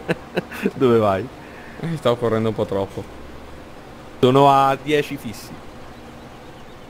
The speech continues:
Speaker 2: Ok, eh, ma non ho voglia di impostare. Vabbè che l'hai già impostato a dieci, quindi potrei fare così. Eh.
Speaker 1: Ma quando non,
Speaker 2: Ok.
Speaker 1: il getto non va sopra il carro, va sprecato oppure no?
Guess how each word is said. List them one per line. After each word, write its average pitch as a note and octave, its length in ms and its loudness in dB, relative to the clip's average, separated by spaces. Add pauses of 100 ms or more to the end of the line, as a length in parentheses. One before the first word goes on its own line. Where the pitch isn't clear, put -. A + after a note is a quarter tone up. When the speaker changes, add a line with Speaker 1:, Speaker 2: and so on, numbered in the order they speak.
Speaker 2:
Ok, - 280 -10
eh, A2+ 840 4
ma G#2 460 -2 (320)
non A2+ 140 0
ho A2 40 2
voglia A2 240 4
di A2+ 80 6
impostare. G#2+ 480 0
Vabbè A2+ 180 0
che A#3+ 220 -2
l'hai A#2 220 2
già B2 80 4
impostato B2 400 -2
a A#2+ 40 0
dieci, G#2 280 -4
quindi A2 280 -2 (680)
potrei - 260 -6
fare G#2 300 0 (140)
così. A2 520 -6 (1500)
Eh. G#2 180 -4
Speaker 1:
Ma C3 220 2
quando G#3+ 320 4
non, B2+ 360 -2
Speaker 2:
Ok. A#2+ 260 -4 (320)
Speaker 1:
il C3 140 0
getto D3+ 360 2
non A#2 180 -2
va A#2+ 140 4
sopra B2+ 400 -2
il A2+ 80 -4
carro, G#2 340 2
va A2+ 140 0
sprecato C#3 560 0
oppure A#2+ 280 -2
no? G2 160 -4